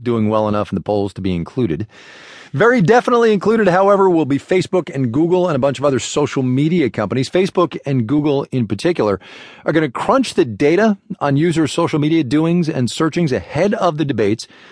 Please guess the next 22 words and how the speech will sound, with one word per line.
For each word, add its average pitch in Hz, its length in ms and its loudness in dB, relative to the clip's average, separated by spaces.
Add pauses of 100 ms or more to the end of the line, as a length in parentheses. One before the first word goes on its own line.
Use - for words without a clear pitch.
(140)
data 160 240 4
that 151 160 2
will 139 80 -2
then 131 160 0
go 131 180 0
to 113 120 -6
the 113 80 -2
moderators 180 600 2
and, 123 280 -2
in 117 220 -2
theory, 160 720 0
inform 139 520 -2
the 113 80 -2
questions 143 560 -2
they 127 180 -2
ask 123 380 -4
and 113 160 -2
make 104 160 -2
those 101 180 -2
questions 95 440 -4
better. 107 340 -2 (580)
In 90 440 -4